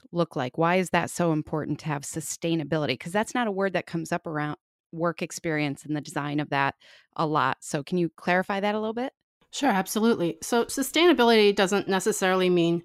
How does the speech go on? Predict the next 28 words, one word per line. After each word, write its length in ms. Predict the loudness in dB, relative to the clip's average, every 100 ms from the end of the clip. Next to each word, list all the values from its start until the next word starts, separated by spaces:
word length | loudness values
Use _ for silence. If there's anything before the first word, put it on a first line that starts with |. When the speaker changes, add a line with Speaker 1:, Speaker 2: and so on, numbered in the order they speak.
| _
Speaker 2:
permanence, 640 | -2 2 2 0 -6 -12 -6
right? 240 | -2 0
What 160 | 2 2
it 100 | 2
mean, 340 | 4 4 2 2
means 300 | 4 4 2
is 140 | 0
that 180 | 0 0
it 140 | -4
sticks 440 | -8 -4 -4 -4 0
long 280 | 4 4
enough, 420 | 4 2 2 0 -4 -20 -20 -20 -4
uh, 240 | 2 2 0
for 160 | -2
the 80 | -2
time 300 | 0 2 2
that 140 | 0
you 160 | 0 0
need 360 | 2 2 0 -2
it. 260 | -10 -16 -20 _
Um, 200 | -2 0
that's 240 | 0 0 -2
the 80 | 0
Speaker 1:
Hmm. 60 |
Speaker 2:
way 220 | -2 -2
I 20 | -6
explain 480 | -8 -4 0 2
it. 80 | 0